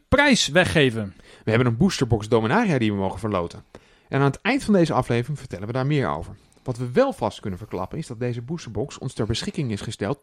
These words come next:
Speaker 2: door D G N.
Speaker 1: Ja, eh, D G N, eh, dat is onze sponsor voor deze aflevering. Het is het bedrijf achter een aantal vergelijkingswebsites. Moet je denken aan Zorgkiezer, Hypotheek vierentwintig en De Goedkoopste Notaris.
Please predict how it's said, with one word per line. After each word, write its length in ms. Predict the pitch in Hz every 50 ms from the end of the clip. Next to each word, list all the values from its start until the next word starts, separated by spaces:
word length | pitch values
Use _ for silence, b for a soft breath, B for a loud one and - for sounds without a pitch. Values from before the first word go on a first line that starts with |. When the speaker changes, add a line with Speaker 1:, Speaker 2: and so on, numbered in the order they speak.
| _
Speaker 2:
door 220 | - 110 95 90 87
D 60 | - 98
G 180 | 98 92 101
N. 440 | 123 117 - - 160 131 104 85 - - _ _ b b b b b b b b b
Speaker 1:
Ja, 240 | 180 202 175 143 98
eh, 200 | 139 156 160 156
D 180 | 147 233 247 -
G 20 |
N, 340 | 190 190 214 254 311 330 294 -
eh, 280 | 170 165 160 156 151
dat 100 | 147 160
is 100 | 151 -
onze 220 | - 165 139 123 120
sponsor 460 | - - - - 294 311 240 190 180
voor 80 | 156 160
deze 240 | 151 151 143 - 139
aflevering. 500 | 147 131 131 131 127 127 135 156 180 185
Het 100 | 170 156
is 100 | 151 147
het 80 | -
bedrijf 560 | - 165 147 160 170 170 175 170 151 - - -
achter 280 | 160 156 120 - 147
een 100 | 151 131
aantal 280 | 143 156 147 143 139 127
vergelijkingswebsites. 1120 | - 139 - 131 139 165 185 175 190 175 156 190 185 - - 185 180 196 190 - - -
Moet 160 | - 143 139
je 60 | - 120
denken 220 | 123 120 - 117
aan 80 | 113 107
Zorgkiezer, 680 | - 147 156 147 - - 156 147 135 135 147 143 131
Hypotheek 420 | 123 123 - 127 - 139 131 120
vierentwintig 680 | - - 147 131 131 117 - 151 147 139 135 131 - -
en 140 | 117 120 120
De 80 | 120 107
Goedkoopste 460 | - 151 - - 170 165 - - 135
Notaris. 580 | 127 123 120 - 175 180 185 190 196 - -